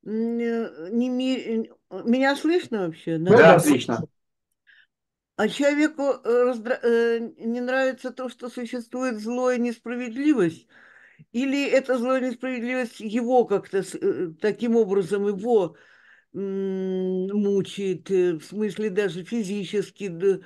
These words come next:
Speaker 1: Э, ну что,
Speaker 3: Нет,
Speaker 1: ну,
Speaker 3: в
Speaker 1: зло,
Speaker 3: этом
Speaker 1: ну, вот так,
Speaker 3: вполне.
Speaker 1: так, а
Speaker 3: Я им
Speaker 1: что
Speaker 3: завидую. Это вот что, что здесь говорится про злоедов. Ну, по-, прочтите еще
Speaker 1: Вот
Speaker 3: раз
Speaker 1: завидует,
Speaker 3: сначала.
Speaker 1: так это же зло.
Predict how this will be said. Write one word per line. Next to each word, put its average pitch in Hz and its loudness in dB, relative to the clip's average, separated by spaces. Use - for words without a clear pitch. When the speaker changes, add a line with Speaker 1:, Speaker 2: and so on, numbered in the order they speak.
Speaker 1:
Э, 214 4
ну 311 2
что, 262 0
Speaker 3:
Нет, 302 6
Speaker 1:
ну, 233 2
Speaker 3:
в - 10
Speaker 1:
зло, 196 8
Speaker 3:
этом 202 2
Speaker 1:
ну, 233 -8
вот 330 -2
так, 254 10
Speaker 3:
вполне. 262 6
Speaker 1:
так, 262 2
а 247 -2
Speaker 3:
Я 277 8
им 294 6
Speaker 1:
что 156 4
Speaker 3:
завидую. 185 6
Это 214 8
вот 392 6
что, 208 8
что 349 4
здесь 220 0
говорится 220 6
про 175 2
злоедов. 185 4
Ну, 202 -2
по-, 202 -8
прочтите 220 -2
еще 269 -2
Speaker 1:
Вот - 0
Speaker 3:
раз 285 4
Speaker 1:
завидует, 311 2
Speaker 3:
сначала. - 2
Speaker 1:
так 294 -4
это 320 0
же 285 0
зло. 320 2